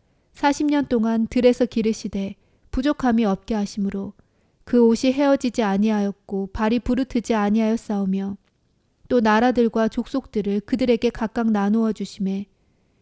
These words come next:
그들이 시온의 땅 곧 헤스본 왕의 땅과 바산 왕 옥의 땅을 차지하였나이다. 주께서 그들의 자손을 하늘의 별같이 많게 하시고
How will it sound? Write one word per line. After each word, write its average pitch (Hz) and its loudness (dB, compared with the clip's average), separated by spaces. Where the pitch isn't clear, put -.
그들이 269 2
시온의 302 2
땅 196 -2
곧 196 -4
헤스본 302 2
왕의 214 2
땅과 202 -4
바산 277 2
왕 262 4
옥의 240 2
땅을 196 -2
차지하였나이다. 208 -2
주께서 233 0
그들의 262 4
자손을 208 0
하늘의 277 2
별같이 240 2
많게 196 0
하시고 202 -6